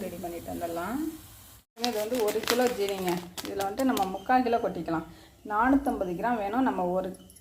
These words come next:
பாக்கெட் குலோப்ஜான் மாவுக்கு. பாருங்க, கொட்டியாச்சு. இவ்வளோ ஜீனி நான் பாக்கி வச்சிருக்கேன்.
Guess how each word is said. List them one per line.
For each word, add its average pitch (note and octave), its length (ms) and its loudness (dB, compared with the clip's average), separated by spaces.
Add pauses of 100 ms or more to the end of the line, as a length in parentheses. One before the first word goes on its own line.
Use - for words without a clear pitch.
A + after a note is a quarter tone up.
பாக்கெட் G#3 280 -4 (120)
குலோப்ஜான் G3 480 0
மாவுக்கு. E3+ 340 0 (480)
பாருங்க, G#3+ 280 -4 (100)
கொட்டியாச்சு. G#3+ 500 -4 (560)
இவ்வளோ G3+ 280 -6
ஜீனி A#3+ 240 -2
நான் F#3 160 -4
பாக்கி F3 260 -4
வச்சிருக்கேன். G3 460 -4